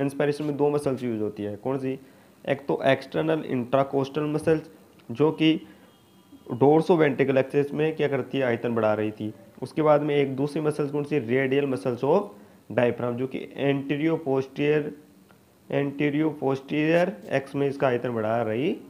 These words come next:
है। तो इसमें दो muscles use होती है। Next देखते हैं हम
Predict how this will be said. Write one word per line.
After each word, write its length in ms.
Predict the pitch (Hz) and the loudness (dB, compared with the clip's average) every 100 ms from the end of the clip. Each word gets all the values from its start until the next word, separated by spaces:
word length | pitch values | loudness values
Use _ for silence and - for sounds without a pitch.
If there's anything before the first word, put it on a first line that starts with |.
| - - | -10 -4
है। 280 | 95 - - _ - | -4 -4 -14 _ -10
तो 60 | 123 | -8
इसमें 240 | 135 113 | -6 -4
दो 120 | 127 | -2
muscles 480 | 139 143 156 196 214 - - - - | -2 -2 0 0 -2 -14 -20 -20 -4
use 240 | 180 160 123 | 0 2 2
होती 460 | 110 - 170 208 - 151 | 0 0 0 -2 -4 2
है। 300 | 113 - - - _ _ _ _ _ _ _ - | 4 2 -6 -20 _ _ _ _ _ _ _ 2
Next 300 | 123 139 - | 4 4 4
देखते 280 | 160 156 160 | 0 2 0
हैं 120 | 151 | 0
हम 240 | 151 185 | -2 -6